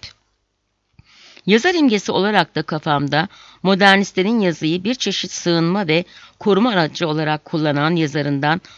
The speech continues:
çok aydınlatmacıların her şeyi anlayan ve gösteren yazarı vardı. Şimdi ikisinin de yetersiz ve fazlaca türetilmiş olduklarını biliyorum. Şeytanlarla fazlasıyla kaynaşan bir toplumda modernizmin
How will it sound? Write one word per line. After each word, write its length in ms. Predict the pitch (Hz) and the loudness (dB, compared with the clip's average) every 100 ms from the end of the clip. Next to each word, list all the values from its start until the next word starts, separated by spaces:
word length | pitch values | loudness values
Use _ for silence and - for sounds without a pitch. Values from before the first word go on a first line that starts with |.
| - - | -20 -6
çok 300 | 214 214 - | -4 -2 2
aydınlatmacıların 1000 | 170 170 170 165 - 165 - 165 170 196 | 2 2 0 -2 -2 -4 -2 -2 0 -2
her 240 | 208 311 | -4 -6
şeyi 260 | - 175 165 | -2 0 0
anlayan 560 | 147 151 143 139 151 - - _ - | 0 0 -2 -2 -4 -6 -20 _ -2
ve 80 | 185 | 2
gösteren 600 | 180 175 180 170 175 165 | 2 2 -2 0 2 2
yazarı 380 | 160 151 147 | 0 0 -4
vardı. 380 | 139 123 117 - - _ _ _ - - - | -2 -4 -6 -10 -16 _ _ _ -20 -20 -4
Şimdi 300 | - 349 311 | 0 0 0
ikisinin 400 | - - 330 226 | -4 -4 0 2
de 60 | |
yetersiz 600 | 214 196 - 202 202 214 | 4 2 2 0 0 -4
ve 80 | 175 | -4
fazlaca 420 | 175 180 180 175 | 2 2 2 -4
türetilmiş 560 | 156 170 156 151 165 - | -2 -2 -4 -2 -4 -2
olduklarını 560 | 123 117 - 131 156 156 | -4 -4 -6 -2 -2 -2
biliyorum. 380 | 131 117 78 - _ _ - - - | -2 -2 -4 -14 _ _ -20 -20 -4
Şeytanlarla 760 | - 214 - 233 262 320 247 | 2 2 4 2 4 2 0
fazlasıyla 640 | - 196 180 190 262 185 | 2 0 0 -4 0 0
kaynaşan 600 | 165 160 151 151 160 143 | 0 0 2 0 0 -2
bir 80 | 143 | -4
toplumda 680 | 139 147 135 143 135 160 214 - - - - | -4 -8 -4 -4 0 0 0 -6 -20 -8 0
modernizmin 1400 | 185 190 185 214 240 175 - 156 - - - - 175 | 2 4 4 4 2 -2 -2 -6 -6 -14 -14 -4 -2